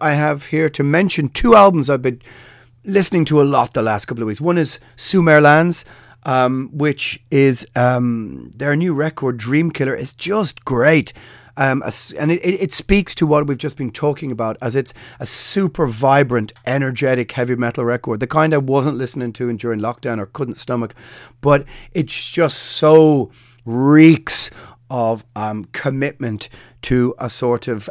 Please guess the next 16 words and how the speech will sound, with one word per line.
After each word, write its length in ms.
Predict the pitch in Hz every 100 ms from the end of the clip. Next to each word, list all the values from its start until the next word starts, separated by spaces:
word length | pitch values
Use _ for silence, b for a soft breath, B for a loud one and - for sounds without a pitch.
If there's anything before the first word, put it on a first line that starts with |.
| -
element 320 | 143 147 131
of 100 | 131
positivity 680 | - 131 123 135 131 123 135
or 80 | 120
an 80 | 131
element 320 | 135 135 127
of 120 | 120
vibrancy 960 | 120 110 127 139 143 135 104 123 107 - b b b
and 140 | 127 -
energy 520 | 123 131 131 113 110
that 340 | 107 113 110 - -
nineteen 340 | 131 127 120
eighties 300 | 117 107 107
heavy 200 | 117 110
metal 280 | 107 107 110
encapsulated. 880 | 101 - 98 - 107 101 101 101